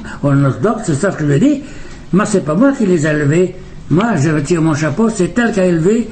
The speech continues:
c'est elle qui a sauvé tous les secousses. Parce que elle a accouché les gosses,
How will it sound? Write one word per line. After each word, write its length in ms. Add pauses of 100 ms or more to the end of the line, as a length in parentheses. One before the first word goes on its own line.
(220)
c'est 260
elle 140
qui 80
a 60
sauvé 300
tous 120
les 140
secousses. 600 (520)
Parce 160
que 80 (1120)
elle 160
a 120
accouché 400
les 160
gosses, 380